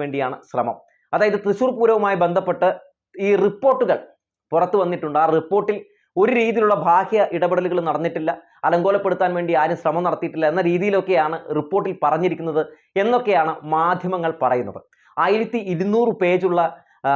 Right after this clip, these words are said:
റിപ്പോർട്ടാണ്. ഈ റിപ്പോർട്ട് ഒരു മാധ്യമങ്ങൾക്കും ഇതുവരെ കിട്ടിയിട്ടില്ല, കൊടുത്തിട്ടില്ല എന്നതാണ് വസ്തുത. പ്രിയപ്പെട്ട പ്രേക്ഷകരെ, അത് നിങ്ങൾ മനസ്സിലാക്കുക,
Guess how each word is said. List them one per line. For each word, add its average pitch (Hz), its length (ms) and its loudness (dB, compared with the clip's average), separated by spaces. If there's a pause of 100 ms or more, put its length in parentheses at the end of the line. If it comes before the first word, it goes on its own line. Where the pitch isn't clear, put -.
(160)
റിപ്പോർട്ടാണ്. 151 520 0 (220)
ഈ 208 40 2 (120)
റിപ്പോർട്ട് 196 380 0 (300)
ഒരു 233 200 4 (160)
മാധ്യമങ്ങൾക്കും 165 800 -2
ഇതുവരെ 139 320 -4 (160)
കിട്ടിയിട്ടില്ല, 156 600 -4 (220)
കൊടുത്തിട്ടില്ല 156 540 -2 (240)
എന്നതാണ് 131 360 -2 (220)
വസ്തുത. 120 320 -6 (520)
പ്രിയപ്പെട്ട 185 380 0
പ്രേക്ഷകരെ, 185 440 0 (160)
അത് 156 140 -2
നിങ്ങൾ 160 240 0
മനസ്സിലാക്കുക, 160 520 -2